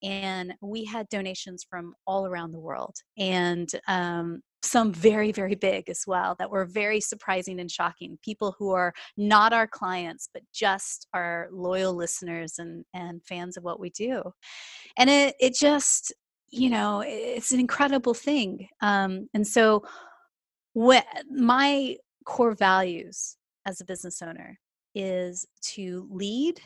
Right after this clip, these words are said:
and to serve and to deliver as much free content and value out into the world first, right? But I'm also not a charity. So I, <laughs> I still have to, m-, you know, feed, uh, my children, and I still have to pay my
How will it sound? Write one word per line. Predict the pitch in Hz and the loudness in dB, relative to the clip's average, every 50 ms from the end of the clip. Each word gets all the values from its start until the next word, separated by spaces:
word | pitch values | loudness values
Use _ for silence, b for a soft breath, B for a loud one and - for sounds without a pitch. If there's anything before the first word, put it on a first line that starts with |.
| _ - - | _ -12 -6
and | 202 196 190 180 180 185 | -4 -2 -2 -2 -4 -6
to | - - 185 | -8 -6 -4
serve | - - - - - 226 214 214 214 220 226 240 233 214 208 | -4 -4 -2 0 2 2 4 4 4 2 2 0 -2 -2 -6
and | - 202 190 - | -8 -8 -8 -8
to | - 190 | -10 -10
deliver | 175 - 185 180 190 185 180 180 175 | -8 -8 -6 -4 -6 -6 -4 -4 -6
as | 175 175 180 185 | -6 -6 -8 -8
much | 185 185 190 202 214 220 226 240 - - - | -8 -6 -4 -2 0 0 0 -2 -4 -8 -10
free | - - - - 214 214 214 214 208 214 214 208 208 208 208 - _ _ _ _ - | -10 -14 -16 -10 -8 -6 -6 -6 -6 -6 -6 -6 -6 -6 -8 -8 _ _ _ _ -12
content | - - - 240 254 262 247 - - 240 226 - | -10 -4 2 4 4 4 4 2 2 0 0 0
and | - 196 190 180 | -2 -4 -4 -4
value | 175 190 214 202 202 202 214 208 202 202 196 - | 2 2 4 6 6 4 4 2 0 -2 -2 2
out | - 208 214 214 208 | 2 2 2 2 0
into | 208 202 202 - - | -2 -4 -6 -8 -8
the | 185 175 | -8 -8
world | 170 170 170 165 160 160 - - _ | -6 -4 -4 -4 -4 -6 -8 -12 _
first, | - 143 151 - 165 - - - - - 226 - - | -10 -10 -10 -10 -12 -12 -12 -12 -12 -14 -16 -8 -6
right? | 190 190 208 226 220 _ _ B B B B B B B B B B _ | -4 -2 -2 -2 -2 _ _ B B B B B B B B B B _
But | - 202 196 185 185 - _ _ _ _ _ - | 4 6 6 6 4 0 _ _ _ _ _ -6
I'm | - 208 220 | -2 0 2
also | 233 233 - - 226 | 2 2 4 2 2
not | 214 202 190 185 | 4 4 4 4
a | 180 | 2
charity. | 185 - - 180 165 156 147 151 160 156 170 - | 0 -2 -4 -4 -4 -4 -6 -6 -8 -12 -14 -10
So | - - 202 | 0 2 4
I, | 185 185 185 - | 4 4 2 0
<laughs> | - | 0
I | 185 180 202 226 | 2 6 6 6
still | 233 - - 330 311 | 6 6 6 8 8
have | 262 269 262 247 247 | 10 10 10 8 8
to, | - 233 214 208 208 B B B B B B B | 8 6 6 6 4 B B B B B B B
m-, | 240 233 240 | 4 4 4
you | 226 208 214 | 4 4 2
know, | 202 185 190 | 4 4 4
feed, | 190 - - - 262 262 262 254 240 | 2 2 2 4 6 8 8 8 8
uh, | 262 - - 220 214 208 202 190 190 185 - - | 8 8 8 4 6 6 6 6 6 4 2 2
my | 202 208 214 | 2 2 4
children, | 208 - - 381 370 302 339 330 311 277 | 6 10 12 12 12 12 12 10 10 10
and | 233 220 | 8 8
I | 220 220 | 6 4
still | 220 - - 240 226 | 4 4 4 4 4
have | 214 214 214 | 4 2 4
to | - 226 | 4 2
pay | 214 - - 208 240 247 | 2 2 0 4 4 4
my | 254 240 220 208 | 4 4 0 -2